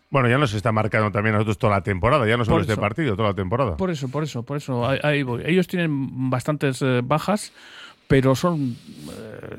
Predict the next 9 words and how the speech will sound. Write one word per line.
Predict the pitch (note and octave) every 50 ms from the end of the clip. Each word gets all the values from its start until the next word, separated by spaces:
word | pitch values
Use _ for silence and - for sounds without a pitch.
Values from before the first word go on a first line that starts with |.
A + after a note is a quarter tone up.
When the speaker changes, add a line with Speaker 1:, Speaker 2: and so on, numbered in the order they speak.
| G#2+ G2
Speaker 2:
siendo | - - - -
sinceros, | G#2 - A2 G#2 - G3 G3 D#3+ A#2
son | - A#2 A#2
más | A#2 A2+ A2
relevantes | A2 A2 A2 G#2 G#2+ A2 A2+ D#3 E3+
las, | G3+ D#3 A2+ G2+ - -
las, | G#2+ G#2 G2+ F#2+ F#2 F#2 - - - - -
las | G2 G2 F#2 -
nuestras. | C#3 G3 - - D#3+ G#2+ F#2 - -